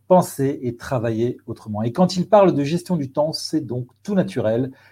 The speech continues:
qu'il propose de nouvelles approches pour plus d'équilibre dans sa vie et plus d'épanouissement.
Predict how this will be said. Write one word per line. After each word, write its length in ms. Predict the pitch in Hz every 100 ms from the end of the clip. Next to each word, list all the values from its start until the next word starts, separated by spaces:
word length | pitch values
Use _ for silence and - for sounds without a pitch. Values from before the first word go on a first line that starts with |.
| _
qu'il 200 | - 131
propose 540 | - 160 - 123 127
de 80 | 113
nouvelles 460 | 139 147 185 151 147
approches 480 | 175 - 170 175 -
pour 160 | -
plus 180 | - 180
d'équilibre 480 | 147 147 160 151 113
dans 140 | 127
sa 180 | 123 113
vie 220 | 101 127 - _ _ -
et 80 |
plus 500 | 123 120 127 131 - _
d'épanouissement. 640 | 117 120 110 107 - 90